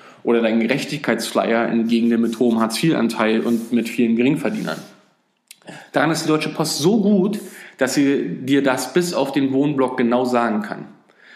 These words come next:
Wenn du deine Auswertung der Ergebnisse des Hessen-Wahlkampfs darüber legst, also wer hat in welcher Zielgruppe gewonnen oder verloren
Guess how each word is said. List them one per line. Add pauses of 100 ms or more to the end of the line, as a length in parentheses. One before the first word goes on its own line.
(220)
Wenn
du
deine
Auswertung
der
Ergebnisse
des
Hessen-Wahlkampfs
darüber
legst,
also
wer
hat
in
welcher
Zielgruppe
gewonnen
oder
verloren